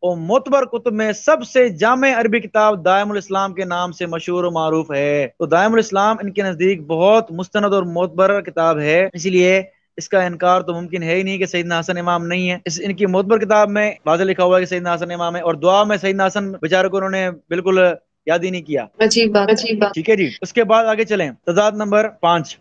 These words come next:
Speaker 1: आप इनके दुआ के पेज नंबर सेवेंटी वन और सेवेंटी नाइन खोल के देख लें, उसमें क्या लिखा हुआ है। उसमें इन्होंने वाज़े बात लिखी है, क्या लिखा है,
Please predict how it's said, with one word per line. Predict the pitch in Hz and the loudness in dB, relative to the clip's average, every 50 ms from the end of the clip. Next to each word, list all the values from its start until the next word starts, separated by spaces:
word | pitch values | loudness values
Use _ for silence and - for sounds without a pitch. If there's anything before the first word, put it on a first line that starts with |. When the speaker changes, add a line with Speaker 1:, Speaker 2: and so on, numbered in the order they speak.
| - 160 | 0 2
Speaker 1:
आप | 165 175 190 190 190 214 | 4 4 4 2 -2 -6
इनके | 185 - 214 185 | -4 -2 -2 0
दुआ | 160 185 190 196 202 214 | 2 2 4 4 4 2
के | 202 196 202 208 | 2 2 0 0
पेज | 202 202 208 202 208 214 202 185 | 0 0 2 2 4 4 2 0
नंबर | 202 190 202 202 | -2 -2 0 -2
सेवेंटी | 190 - 196 196 202 202 180 196 | -2 -2 -4 -4 -4 -4 -4 -4
वन | 180 190 202 208 | -2 -2 -2 -4
और | 208 - 190 185 | -2 -2 -2 -2
सेवेंटी | 175 - 190 190 190 180 | -2 -2 -4 -4 -4 -4
नाइन | 180 180 190 196 | -4 -2 -2 -2
खोल | 190 196 185 | -2 -2 -2
के | 170 170 | -2 0
देख | 156 156 151 | 0 -2 -2
लें, | 151 165 185 220 233 180 | -2 -2 -6 -6 -6 -8
उसमें | - 196 202 170 | -6 -4 -2 0
क्या | 190 185 | 2 2
लिखा | 185 185 170 175 | 2 4 4 2
हुआ | 160 151 139 131 | 2 4 4 2
है। | 123 113 - | 2 0 -2
उसमें | 202 - 202 226 233 226 233 233 240 220 - | -4 -2 0 2 2 4 4 2 0 0 -2
इन्होंने | 208 208 220 220 | -2 0 0 0
वाज़े | 208 196 208 214 214 240 | 2 2 2 2 2 2
बात | 220 220 208 185 | 2 2 0 0
लिखी | 208 - - 202 202 | -4 -6 -2 0 2
है, | 202 208 220 214 - | 2 2 0 -2 0
क्या | - 208 214 | 0 2 2
लिखा | 220 220 220 220 214 | 2 2 2 0 0
है, | 208 208 214 233 240 | 2 2 0 -2 -2